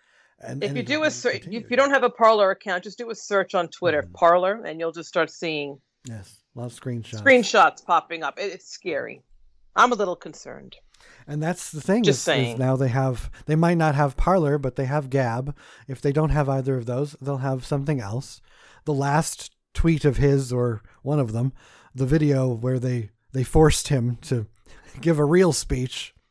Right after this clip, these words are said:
Speaker 1: at a podium.
Speaker 2: Yeah, he was on tranquilizers,
Speaker 1: Yeah.
Speaker 2: I'm sure.
Speaker 1: And he was reading it like, you know,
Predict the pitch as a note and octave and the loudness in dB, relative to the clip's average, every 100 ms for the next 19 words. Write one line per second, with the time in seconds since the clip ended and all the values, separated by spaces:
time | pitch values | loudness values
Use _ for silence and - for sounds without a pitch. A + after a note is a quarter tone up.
0 | _ - C3+ - D3 C3 A#2+ C#3 _ _ | _ -10 -8 -6 -6 -6 -6 -8 _ _
1 | - - E3 D#3+ G3+ F#3 G3 F#3+ G3+ F#3 | -20 -6 -4 0 0 4 2 4 2 2
2 | F#3+ D#3 C#3 C3 D3 D#3 A#2+ - D#3 C3 | -2 -2 -2 -2 -6 -4 -4 -6 -6 -6
3 | A#2 - C3+ C3 C#3+ C#3+ C#3 B2 D#3+ D#3 | -8 -12 -10 -6 -4 -2 -2 -2 -2 0
4 | C#3+ C#3 B2+ C3 A#2+ D3 B2 B2 A2+ | -2 -2 -4 -8 -6 -6 -6 -6 -10